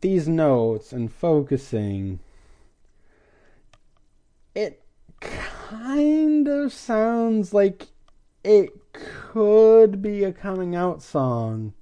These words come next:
if you didn't know the context of, like, well, the exact context. Like, if you knew the context, it might still fit. You could still use it. Again, I'm not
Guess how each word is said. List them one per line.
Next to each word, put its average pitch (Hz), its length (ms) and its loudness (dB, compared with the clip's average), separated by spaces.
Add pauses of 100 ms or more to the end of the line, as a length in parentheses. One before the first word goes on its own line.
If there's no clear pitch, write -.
(1200)
if 196 260 -4
you 208 160 0
didn't 202 420 -2
know 175 280 2
the 147 100 2
context - 1600 -6 (200)
of, 143 240 2
like, 147 220 2
well, 160 200 2
the 151 140 2
exact 139 540 0
context. 107 540 -8
Like, 143 140 -4
if 170 180 -8
you 202 80 -6
knew 208 180 -4
the 247 100 -6
context, 113 800 -10
it 107 160 -12
might 104 300 -10
still - 360 -14 (120)
fit. 117 320 -6
You 120 80 -18
could 123 180 -20
still 101 340 -14 (720)
use 135 520 0
it. - 640 -8 (2500)
Again, 190 480 -4
I'm 170 220 -2
not 196 340 -2